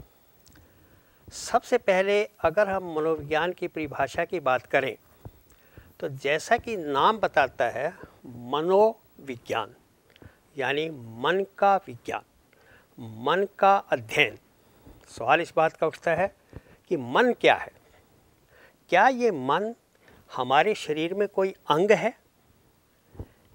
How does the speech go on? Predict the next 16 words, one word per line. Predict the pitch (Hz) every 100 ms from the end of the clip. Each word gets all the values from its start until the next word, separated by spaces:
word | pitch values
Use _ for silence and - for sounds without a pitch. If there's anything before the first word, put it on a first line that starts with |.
| -
या | 143 214
मन | 233 135 131 180 254 220
हमारा | 156 156 185 208 -
एक | 180 190 -
कॉन्सेप्ट | 139 120 - 143 -
है? | - _ _ _ _ _ _ _ _ _ _ _ _ -
तो | 214 -
इसलिए | 214 247 214 233
ये | 220 208
सिर्फ | - - 247 - -
मन | 123 131 202
जो | 214 208
है | 185 196
ये | 175 185
हमको | - 131 131 170 - _ _ _ _ - 170
हम | - 160